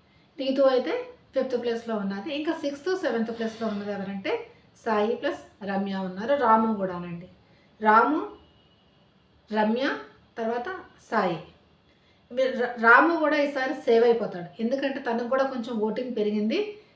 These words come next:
ఎందుకంటే రమ్య కన్నా, మ్, సాయి కన్నా కొంచెం ఎక్కువగానే పడుతుంది రాముకైతే.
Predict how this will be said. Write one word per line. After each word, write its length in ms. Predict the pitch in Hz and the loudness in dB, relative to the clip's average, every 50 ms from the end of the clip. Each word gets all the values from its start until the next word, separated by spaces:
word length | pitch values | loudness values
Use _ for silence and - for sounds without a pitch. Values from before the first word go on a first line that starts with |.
| _ _ | _ _
ఎందుకంటే 440 | - 254 247 277 277 285 277 269 285 | -6 -2 -2 2 2 2 2 2 0
రమ్య 360 | 269 247 226 240 254 269 277 | 0 0 0 0 2 0 0
కన్నా, 320 | 277 294 277 277 277 311 - - - - - - _ _ _ _ _ - | 2 0 -2 0 0 -2 -2 -2 -6 -8 -14 -20 _ _ _ _ _ -8
మ్, 440 | 240 226 226 220 220 220 220 220 220 | -4 -2 0 2 2 2 2 0 0
సాయి 300 | 220 247 247 254 269 269 | 0 0 0 0 2 0
కన్నా 220 | 285 277 269 311 311 | 0 -2 -2 -4 -2
కొంచెం 300 | 302 320 226 220 240 214 | -4 -4 -2 0 -2 -2
ఎక్కువగానే 400 | 214 - 233 233 233 247 240 240 | 0 2 2 2 2 2 0 -2
పడుతుంది 420 | 240 233 226 220 233 240 269 277 | -2 -2 -2 -2 -4 -2 -2 0
రాముకైతే. 680 | 262 208 196 196 196 190 185 185 180 170 - 175 - | 0 0 -2 -2 -2 -4 -4 -6 -8 -8 -8 -12 -16